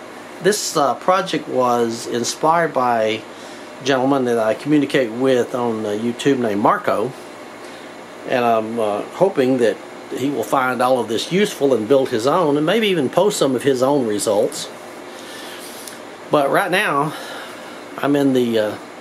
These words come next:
still in the process of just determining what is a good filament supply and how much capacitance I need across it, and where is going to be the, uh, point of diminishing returns as far as, uh,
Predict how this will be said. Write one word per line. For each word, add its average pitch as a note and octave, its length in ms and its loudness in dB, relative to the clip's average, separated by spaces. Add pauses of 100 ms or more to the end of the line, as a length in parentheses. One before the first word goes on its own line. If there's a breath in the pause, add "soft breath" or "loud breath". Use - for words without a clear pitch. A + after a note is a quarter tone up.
(580 loud breath)
still E3 240 2
in C#3 80 2
the B2+ 60 -4
process D3 460 0
of A2+ 60 -6
just C#3 200 -4
determining C#3+ 480 0
what E3+ 160 2 (120)
is C3 240 0
a G#2+ 120 -2 (160)
good D#3+ 340 4
filament D3 420 0
supply G#2 640 0 (1600 loud breath)
and A#2+ 100 -2
how C3+ 100 2
much C#3+ 220 2
capacitance C3+ 760 0
I A#2 180 2
need A#2+ 200 0
across A2 460 0
it, B2+ 100 -4
and A2+ 260 -4
where C3+ 380 4
is B2 400 -4
going C3 280 2
to A#2+ 100 -4
be B2 320 4
the, A2+ 460 0
uh, G2+ 40 0
point C#3 340 0
of F#2+ 220 -2
diminishing B2 500 0
returns B2 840 0
as G#2+ 120 0
far A#2+ 340 0
as, G#2 360 0
uh, F#2+ 220 0